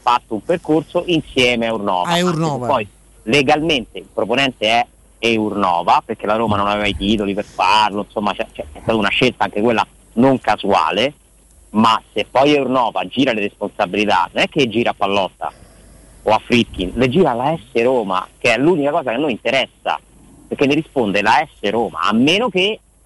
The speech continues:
Speaker 1: poi non ci siano stati altri accordi, altre cose, questo non è dato sapere ad oggi, ma legalmente la S Roma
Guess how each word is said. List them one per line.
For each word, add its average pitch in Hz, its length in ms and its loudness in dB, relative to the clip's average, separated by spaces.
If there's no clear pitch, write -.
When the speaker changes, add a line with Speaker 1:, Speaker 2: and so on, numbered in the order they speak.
Speaker 1:
poi 104 220 2
non 107 100 -4
ci 101 240 -4
siano 104 420 0
stati 98 460 2
altri 107 300 0
accordi, 101 500 0
altre 101 160 -2
cose, 101 140 -4
questo 110 380 -4
non 107 220 2
è 104 100 2
dato 104 300 2
sapere 107 420 0
ad 98 100 -2
oggi, 98 460 -2
ma 104 300 2
legalmente 120 960 -2
la 104 460 0
S 107 320 -6
Roma 147 540 -2